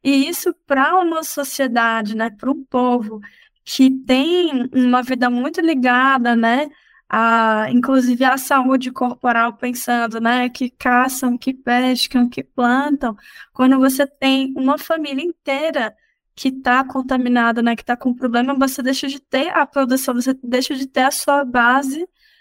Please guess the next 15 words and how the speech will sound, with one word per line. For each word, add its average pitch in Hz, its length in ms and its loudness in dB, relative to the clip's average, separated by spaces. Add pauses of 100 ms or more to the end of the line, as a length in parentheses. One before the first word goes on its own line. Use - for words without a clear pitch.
(140)
né, 247 220 0
alimentar, 269 760 2
a 240 60 -6
sua 254 160 -8
segurança 262 500 -2
alimentar. 269 480 0
Então, 262 320 -2
é 262 80 2
uma, 262 380 0 (560)
é 240 100 0
uma 262 280 2
série 320 560 -2
de, 262 960 -2 (360)
uma 240 720 -2
cascata, 285 1080 -2